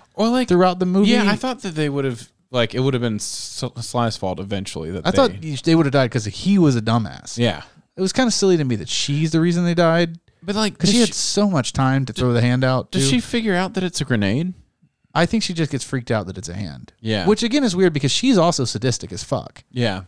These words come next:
Speaker 2: Like, she is a scary person.
Speaker 1: Yeah, that's weird.
Speaker 2: Like, she can ride with, with Joe toe for toe.
Speaker 1: I mean, she's, she's in there.
Speaker 2: Yeah, so
Speaker 1: They're, they're, they're, they're, yeah, I, I, that's just, I think,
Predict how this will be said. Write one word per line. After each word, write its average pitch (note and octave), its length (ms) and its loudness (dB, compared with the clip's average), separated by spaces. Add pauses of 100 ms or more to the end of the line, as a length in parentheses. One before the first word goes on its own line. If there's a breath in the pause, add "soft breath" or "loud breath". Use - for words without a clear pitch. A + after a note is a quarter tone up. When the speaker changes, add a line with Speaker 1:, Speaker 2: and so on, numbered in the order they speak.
(140)
Speaker 2:
Like, A2+ 100 -10
she B3 220 2
is F#3 100 6
a A#2 120 0
scary C3 420 -2
person. G#2+ 480 -4 (1080)
Speaker 1:
Yeah, C3+ 240 -2
that's D3+ 180 -6
weird. G2 500 -6
Speaker 2:
Like, A2+ 160 -2
she A#3+ 180 0
can A3+ 140 4
ride C3+ 220 4
with, A2+ 200 -4 (120)
with A#2 160 -2
Joe G#2+ 440 2 (140)
toe A#2+ 140 6
for G#2+ 120 0
toe. B2 320 0
Speaker 1:
I E3+ 100 2
mean, F#3+ 100 4
she's, G#3+ 340 -2
she's G3+ 240 0
in A#3+ 140 0
there. - 240 -6 (260)
Speaker 2:
Yeah, C#3 280 -4
so - 160 -8
Speaker 1:
They're, F3 180 2
they're, E3 320 -4
they're, E3 380 -8
they're, D#3 340 -6
yeah, E3+ 360 2
I, E3+ 120 -2 (200)
I, F3 140 2
that's D#3 500 -6
just, - 280 -4 (580)
I G2+ 80 -8
think, - 240 -8